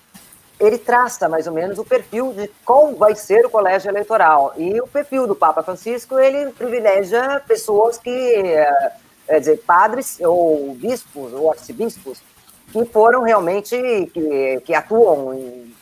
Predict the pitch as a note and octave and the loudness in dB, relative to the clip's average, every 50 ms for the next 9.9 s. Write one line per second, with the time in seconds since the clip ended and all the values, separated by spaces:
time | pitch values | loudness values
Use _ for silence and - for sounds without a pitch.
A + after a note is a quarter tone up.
0 | _ _ _ - - - - - E3+ D3+ - F#3+ F#3+ G#3+ G#3+ G#3+ G3+ G3 G3 G3 | _ _ _ -20 -20 -18 -10 -8 -6 -2 0 2 2 4 4 6 6 6 6 6
1 | F3+ F3 D#3+ C#3+ A#2 C3+ C#3 C3 A#2+ - - - D3+ C#3+ C#3+ C#3 C3 B2+ - _ | 4 2 2 0 -2 -6 -10 -12 -12 -12 -10 -8 -8 -8 -8 -8 -10 -12 -14 _
2 | _ _ - _ - F3+ F3+ - - F3+ F3 E3+ - F3+ D#3+ D#3 E3 D#3+ D#3 C#3+ | _ _ -20 _ -10 -10 -8 -4 -2 -2 -2 -2 -4 -4 -2 0 2 2 2 2
3 | - D#3 C3+ C3+ C3 B2+ A#2 - - - - - _ _ _ _ - C#3+ E3 F3 | 2 2 2 4 2 2 0 -2 -6 -18 -20 -20 _ _ _ _ -8 -2 -2 -2
4 | F3 - A#3 A#3 G#3+ G#3 G#3+ A3+ A#3+ C4 B3 C4 A#3 B3+ C#4+ D#4 - B3+ A3+ F#3 | -2 0 -2 2 4 4 6 6 4 2 0 -4 -6 -4 -4 -4 -2 -4 -2 -2
5 | G#3 A#3 A#3+ A#3 G#3+ - - G#3 F#3+ F3 - F3 D#3+ D#3 D#3+ D#3 D3+ D#3+ D#3 D3 | -2 -2 -2 -2 -4 -4 -4 -4 -4 -4 -6 -6 -4 -2 -2 -2 -2 -4 -8 -10
6 | C3 B2+ A#2+ A2+ A2 A2 A2+ A#2 A#2+ C3+ D3 D3 D#3+ D#3+ D#3 D#3+ D3+ C#3+ C3+ C3+ | -12 -12 -14 -18 -20 -20 -18 -14 -8 -6 -6 -4 -2 -2 -2 -4 -4 -6 -6 -8
7 | C3+ C3 C3 C3 C3 C#3 D3 C#3 - F3 F#3 G3+ G#3+ A3+ A3 G#3 G3 F3+ E3 D#3+ | -8 -10 -10 -12 -14 -16 -12 -4 0 2 2 2 2 0 -4 -6 -6 -6 -6 -6
8 | D3+ C#3 C#3 C3 B2+ B2 A#2+ B2+ C#3+ C3+ - D3+ D3+ D#3 E3 F3+ - F3 E3+ E3 | -6 -8 -8 -10 -12 -12 -14 -14 -14 -12 -4 2 2 4 4 2 0 -2 -4 -4
9 | D#3+ D3+ C3 - D#3+ D#3 - - - D3 D3+ D3 - D#3+ D#3+ C#3+ A2+ - | -4 -6 -6 -6 -6 -10 -10 -10 -12 -10 -10 -4 0 0 0 0 0 -4